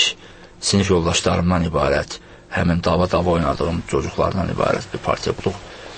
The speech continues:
Ya daha doğrusu rayon şöbəsinin biri, Tovuzda qurduğum rayon şöbəsinin, ə, biri onların üzərində idi. Ov tüfəngindən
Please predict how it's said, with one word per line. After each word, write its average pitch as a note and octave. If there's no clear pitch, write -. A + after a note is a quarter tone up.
Ya E2+
daha F#2+
doğrusu F#2
rayon G#2
şöbəsinin F#2
biri, F#2
Tovuzda F2+
qurduğum F#2
rayon F2+
şöbəsinin, -
ə, D#2
biri F2+
onların F2
üzərində -
idi. -
Ov C3
tüfəngindən G2+